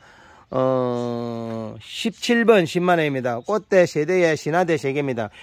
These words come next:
여기도 꽃 많이 붙었습니다. 어, 십, 십팔 번 십만 원.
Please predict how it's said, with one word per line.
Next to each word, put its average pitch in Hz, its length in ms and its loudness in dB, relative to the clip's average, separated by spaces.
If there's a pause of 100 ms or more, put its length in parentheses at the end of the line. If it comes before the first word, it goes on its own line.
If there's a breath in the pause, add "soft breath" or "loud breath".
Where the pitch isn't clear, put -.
(120)
여기도 170 300 4
꽃 147 100 -6
많이 143 220 0
붙었습니다. 127 720 -4 (600 soft breath)
어, 123 580 -4
십, - 340 -8 (1000)
십팔 208 500 2
번 196 180 4
십만 180 360 2
원. 127 220 0